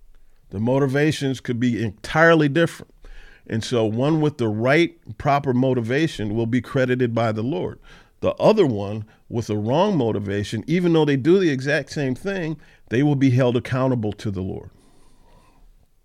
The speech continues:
Verse three, "Doing what is righteous and just is more acceptable to the Lord than sacrifice."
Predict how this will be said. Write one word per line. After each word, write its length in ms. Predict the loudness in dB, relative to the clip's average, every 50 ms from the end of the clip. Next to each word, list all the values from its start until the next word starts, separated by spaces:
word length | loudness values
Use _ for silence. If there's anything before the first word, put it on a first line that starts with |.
| _ _ _ _ _ _ -20 -20 _ _ _ _ _ _ _ _ -20 -20 _ _
Verse 260 | 4 4 4 4 4
three, 320 | 2 2 2 2 2 0 -6 -14 -20 -20 _ _ _ _ _ _ _ _ _ _ -20 -20 -20 -20 -20 -14 -4 2
"Doing 300 | 6 8 8 10 10 8
what 160 | 8 6 6
is 140 | 6 4 2
righteous 480 | 4 4 4 4 4 2 0 0 0
and 100 | 0 0
just 340 | 0 2 4 2 2 2 0
is 140 | -2 -2 0
more 180 | 2 4 4 4
acceptable 600 | 2 0 0 2 2 2 0 -2 -2 0 -2 -2
to 160 | -2 -2 -2
the 100 | 0 0
Lord 380 | 2 4 4 4 4 4 2
than 120 | 2 0 0
sacrifice." 840 | 0 2 2 2 2 0 -4 -4 -2 -4 -4 -4 -6 -10 -16 -18